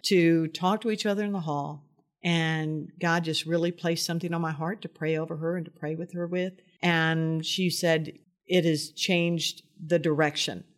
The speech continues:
of where I was going." And that's not about us. It's about us being willing to serve however God wants us to be. And then out of it, He goes, "And guess what? I'm gonna give you a book. And, and guess what? Well,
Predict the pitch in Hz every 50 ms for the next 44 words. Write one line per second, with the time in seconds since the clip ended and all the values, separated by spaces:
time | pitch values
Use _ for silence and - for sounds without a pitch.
0 | - - 160 143 143 156 147 139 135 135 139 139 - 147 143 139 139 127 - 147
1 | _ _ _ _ _ _ _ _ _ - 214 202 202 220 240 294 - - - 233
2 | 208 190 180 170 156 165 151 151 147 143 113 - 139 - - - - _ _ _
3 | _ _ _ _ _ _ - - 175 - - 175 151 180 175 180 202 214 196 160
4 | 156 151 170 - - - - - 156 147 160 156 165 180 196 202 180 180 165 143
5 | 143 139 131 143 156 170 - _ _ _ _ _ _ _ _ _ _ _ _ _
6 | _ _ _ - - 233 220 - - 170 139 131 131 131 170 175 - - _ _
7 | _ _ _ _ _ _ _ _ _ _ - - 175 170 170 160 156 160 151 -
8 | 165 160 175 180 170 147 151 151 147 - 156 147 - - - - - - 107 -
9 | - - - - - 151 147 151 147 165 170 175 175 - 170 190 214 226 170 170
10 | 160 170 165 156 170 156 151 147 147 - 185 180 165 160 151 - - 156 151 160
11 | 160 - _ _ _ _ _ _ _ - - 165 170 160 165 156 151 143 160 156
12 | 160 160 180 185 185 156 - - - _ _ - _ _ _ _ _ _ _ _
13 | _ _ _ _ - _ - 208 - - 196 196 175 180 170 - - - - 196
14 | 208 185 202 - -